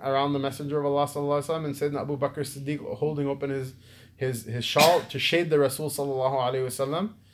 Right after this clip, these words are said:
then they knew who's who. Otherwise, they couldn't tell. They couldn't tell who's who.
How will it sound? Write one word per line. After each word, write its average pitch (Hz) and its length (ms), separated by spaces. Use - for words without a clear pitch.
then 170 320
they 165 140
knew 151 460
who's 151 240
who. 104 200
Otherwise, 147 400
they 143 120
couldn't 143 340
tell. 117 380
They 123 140
couldn't 143 300
tell 143 180
who's 131 280
who. 98 180